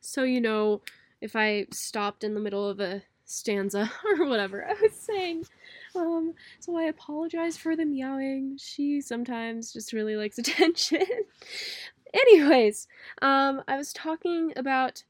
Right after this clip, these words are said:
how we don't wanna make a gigantic long list of habits and, or habit goals. So something that I'm definitely guilty of is that I have so many ideas for so many habits that I wanna improve on.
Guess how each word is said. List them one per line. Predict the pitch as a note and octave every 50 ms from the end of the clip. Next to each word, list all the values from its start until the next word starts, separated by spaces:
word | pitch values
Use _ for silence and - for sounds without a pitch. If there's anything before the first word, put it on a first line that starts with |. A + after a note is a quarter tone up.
| _ _ -
how | C4 B3+
we | C4 C4
don't | B3+ C4+ C#4+ D4
wanna | - E4+ F#4 D#4
make | C4+ B3+ B3+ A#3+ - _ _ _ _ _ _ -
a | A#3 A#3 A3 G3 G#3 _
gigantic | - - C4 A#3 A3+ G#3+ - A#3 B3+ B3+ C#4+ C#4+ - B3
long | B3 A#3 A#3 A#3 A#3+ A#3
list | G#3 G3+ G3+ - - - -
of | G3 F#3+
habits | F#3+ F3+ F3+ F3+ - - _ - - - _ - - - - _ _ _ _ _ -
and, | - B3 A#3 A3 A3 A3 A3 G#3+ - -
or | - G#3+ A3+
habit | G#3+ A3 B3 A#3+ A#3 A3+ - - _ _ _ _ -
goals. | - F#2 B1 - - - - - _ _ _ _
So | - - - - C#4 C4+ C4+ C4+ C4 - _ -
something | - - D4+ E4+ F#4 G4+ G4+ F#4+
that | F4+ - - -
I'm | G3 G3+ G#3 A#3 B3
definitely | A#3 B3 A#3 - - C4 C4 C4
guilty | A3 - G3 F#3 F#3 - - G3 F3+
of | F3+ F3+ F3+ G#3+ -
is | - F#3+ F#3+
that | G#3 G3+ G3 F#3+ - _ _ _ _ -
I | A3+
have | G#3
so | - - - - - C4 A#3+ A#3+
many | A#3 A#3+ A#3 A3+ A3
ideas | G#3+ G#3 G#3 G#3 G3+ F#3+ F#3+ - _ _
for | -
so | - - C#4+ D4+
many | D4+ D#4+ D4+ D#4
habits | C#4+ D4 D4 C4+ B3 - -
that | - A3+ A3+
I | A3+
wanna | A3+ A3+ A#3 A3+
improve | A3+ G#3+ - - A#3 A#3 G#3+
on. | F#3+ G3 F#3+